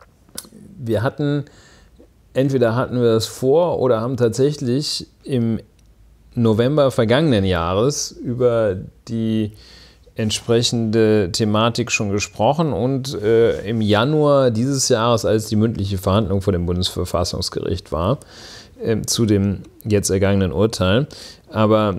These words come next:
äh, jedenfalls bin ich, äh, gestoßen auf einen Artikel vom einundzwanzigsten November zweitausendachtzehn. Und da hatte,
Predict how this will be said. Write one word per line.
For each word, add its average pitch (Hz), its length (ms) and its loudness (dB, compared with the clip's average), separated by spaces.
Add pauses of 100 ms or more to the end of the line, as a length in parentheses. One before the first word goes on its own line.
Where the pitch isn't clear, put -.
(120)
äh, 95 140 -6
jedenfalls 131 420 0
bin 151 160 2
ich, - 360 -2
äh, 92 240 -10
gestoßen 131 520 0
auf 113 320 -2
einen 110 880 0
Artikel 123 880 0 (380)
vom 107 360 -2
einundzwanzigsten 120 840 0
November 107 500 2 (460)
zweitausendachtzehn. 104 1200 -4 (720)
Und 113 640 0 (120)
da 123 520 0
hatte, 123 680 2